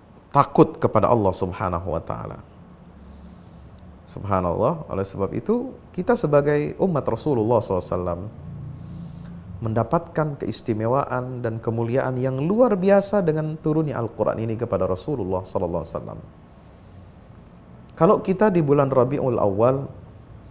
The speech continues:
kaum muslimin banyak mengadakan seremoni peringatan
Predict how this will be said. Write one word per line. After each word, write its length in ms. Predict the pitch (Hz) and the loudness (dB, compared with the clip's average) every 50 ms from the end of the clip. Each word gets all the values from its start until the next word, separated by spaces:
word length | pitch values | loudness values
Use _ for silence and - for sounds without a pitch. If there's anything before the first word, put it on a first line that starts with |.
| - - - - - - - - - - | -20 -20 -20 -20 -20 -20 -20 -20 0 2
kaum 240 | 104 113 123 131 | 4 4 4 2
muslimin 720 | 123 117 - - 113 110 113 135 147 151 156 156 151 156 156 - - - - - - - - - - - - - - - - - - - - - - - - - - - - - - - - - | -2 -4 -2 -2 0 0 2 2 2 2 2 -2 -6 -8 -10 -12 -16 -20 -20 -20 -20 -20 -20 -20 -20 -20 -20 -20 -20 -20 -20 -20 -20 -20 -20 -20 -20 -20 -20 -20 -20 -20 -20 -20 -20 -20 -4 2
banyak 320 | 117 120 127 135 143 143 - - | 4 6 6 6 4 2 2 0
mengadakan 880 | 107 113 110 107 107 113 127 127 127 - 139 127 127 127 127 127 127 - - - - - - - | -4 -2 -2 -2 2 2 2 2 2 2 0 0 0 -2 -6 -8 -10 -12 -16 -18 -20 -18 -18 -16
seremoni 1040 | - - - 110 107 107 107 107 120 127 131 131 127 123 127 123 123 123 127 123 - - - - - - - - - - - - - - - - - - - - - - | -14 -4 -2 2 2 4 4 2 2 2 2 0 0 -2 -4 -4 -4 -6 -8 -10 -12 -16 -20 -20 -20 -20 -20 -20 -20 -20 -20 -20 -20 -20 -20 -20 -20 -20 -20 -20 -4 -2
peringatan 960 | - 101 107 107 104 113 120 120 120 - 127 120 117 120 120 120 117 120 120 | 2 4 4 2 4 2 0 0 2 4 4 4 4 4 -2 -4 -6 -8 -10